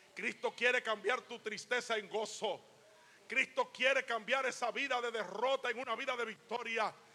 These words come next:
Cristo quiere cambiar esa vida oscura en una vida clara. Bendito el nombre del Señor. Él lo hace. Él tiene misericordia de ti. Él quiere tener misericordia de ti.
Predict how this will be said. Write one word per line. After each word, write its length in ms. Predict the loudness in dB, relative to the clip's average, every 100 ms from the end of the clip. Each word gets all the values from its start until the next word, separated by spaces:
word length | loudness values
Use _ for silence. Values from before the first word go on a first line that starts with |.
| -20 -20 -14
Cristo 500 | -2 0 0 0 0
quiere 340 | 2 6 6 4
cambiar 460 | -2 -2 -4 -4
esa 220 | -6 -6
vida 180 | -6 -2
oscura 540 | -4 -4 -10 -6 0 2
en 80 |
una 160 | 2 0
vida 180 | 2 2
clara. 540 | 2 4 6 6 6
Bendito 360 | 2 0 0 0
el 80 | 4
nombre 320 | 4 4 0
del 160 | -2
Señor. 560 | -4 -6 0 4 4 2 -4 -14 -12 -10 6
Él 300 | 10 10 10
lo 240 | 6 8
hace. 540 | 6 4 2 4 4 4 -6 6
Él 340 | 10 10 8 0
tiene 380 | 4 6 4
misericordia 920 | -2 -2 2 2 4 8 10 8 4 2
de 100 | 2
ti. 380 | 0 2 2 0 -8 -8 6
Él 280 | 8 8 2
quiere 420 | 4 10 10 10 6
tener 380 | 6 6 6
misericordia 800 | 4 0 2 2 8 8 8 4
de 140 | 2 2
ti. 280 | 2 2